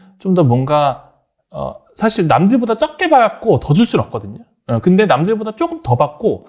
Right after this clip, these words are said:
거기에 대해서 내가 뭔가를 좀 더 줄 수 있는 방향을 좀 고민을 하면서 그게 인테리어가 될 수도 있고 뭐 반찬수가 될 수도 있고 아니면 뭐 서비스가 될 수도 있고 이제 그런 방향으로 좀 고민을 해야 되지 않을까 싶습니다.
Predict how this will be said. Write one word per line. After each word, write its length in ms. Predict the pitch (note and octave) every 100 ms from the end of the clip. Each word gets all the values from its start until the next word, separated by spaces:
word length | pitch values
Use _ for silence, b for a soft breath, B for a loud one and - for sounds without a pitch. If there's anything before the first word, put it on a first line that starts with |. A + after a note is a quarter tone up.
| b -
거기에 300 | D#3+ G3 A#3+
대해서 160 | G#3
내가 160 | C#3+ C#3+
뭔가를 340 | A#2 E3 F#3
좀 100 | F3
더 160 | - C3+
줄 120 | G#3+
수 100 | -
있는 320 | D#3+ D#3 C#3+
방향을 360 | - B2+ C#3+ C#3
좀 100 | C#3+
고민을 360 | C3 D#3 D#3
하면서 540 | F#3 B3 A3+ C3 C3 A#2 b b -
그게 160 | D3+
인테리어가 420 | C3+ C#3+ F#3 F3 D3
될 140 | B2+
수도 180 | - B2
있고 180 | A#2 C#3
뭐 140 | A#2+
반찬수가 540 | - B2+ E3 D#3 D#3+
될 80 | C3
수도 200 | A2 -
있고 220 | G#2+ - D#3
아니면 360 | A#2 A#2+ A#2 - b b
뭐 80 | -
서비스가 420 | G#3+ C4+ D4+ C4
될 80 | D3
수도 220 | A2+ -
있고 260 | G2+ - B2+
이제 100 | A2 -
그런 500 | - G#3+ D4 C#4+ C#4
방향으로 360 | F3 C#3+ D3+ D3+
좀 120 | -
고민을 260 | B2+ C3+ E3
해야 80 | G#3+
되지 160 | A3
않을까 240 | B2 G2 A#2+
싶습니다. 580 | - B3+ G3 A2 G2